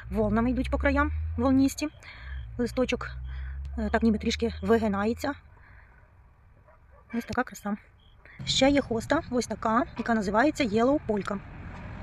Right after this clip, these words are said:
Ця, е, хосточка міняє свій колір. Е, зараз вона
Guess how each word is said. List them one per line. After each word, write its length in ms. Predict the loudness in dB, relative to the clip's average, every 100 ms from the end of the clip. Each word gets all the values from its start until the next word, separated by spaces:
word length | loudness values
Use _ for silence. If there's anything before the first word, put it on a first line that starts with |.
| -12 -12 -12 -12 -12 -10 -10 -10 -12 -12 -12 -12 -12
Ця, 240 | 0 2 4
е, 160 | 2 2
хосточка 380 | 2 2 2 2
міняє 340 | 2 0 -2
свій 160 | -2 0
колір. 320 | 2 2 2 -10 -20 -18 -16 -16 -18 -18 -6
Е, 200 | -2 2
зараз 280 | 4 4 4
вона 260 | 2 2